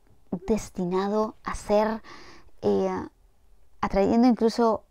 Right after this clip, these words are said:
una familia o algo que se concrete definitivamente en afianzar un vínculo. Y viene un momento maravilloso, pero fíjate, han querido caer varias cartas, son muchas, pero fíjate la que ha quedado boca arriba.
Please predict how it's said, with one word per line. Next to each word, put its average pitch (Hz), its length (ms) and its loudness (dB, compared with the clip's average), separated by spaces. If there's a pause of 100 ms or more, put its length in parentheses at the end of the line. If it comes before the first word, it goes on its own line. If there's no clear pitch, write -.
(500)
una 226 180 2
familia 214 800 0
o 196 140 -2
algo 208 220 -2
que 202 120 -6
se - 140 -4
concrete 196 420 -4
definitivamente 190 720 -4
en 180 120 -4
afianzar 185 600 -6 (460)
un 208 240 4
vínculo. 214 560 0 (540)
Y 196 380 -2
viene 294 220 4
un 311 80 4
momento 208 260 -2
maravilloso, 190 520 0
pero 202 200 -6
fíjate, 214 420 -2
han 208 120 -4
querido 294 260 -2
caer 190 180 -6
varias 170 300 -6
cartas, 202 380 -6 (480)
son 220 280 -2
muchas, 208 440 -2
pero 180 160 -4
fíjate 233 320 -6
la 190 100 -6
que 190 100 -8
ha 185 60 -8
quedado 185 400 -6 (240)
boca 180 300 -8
arriba. 180 360 -6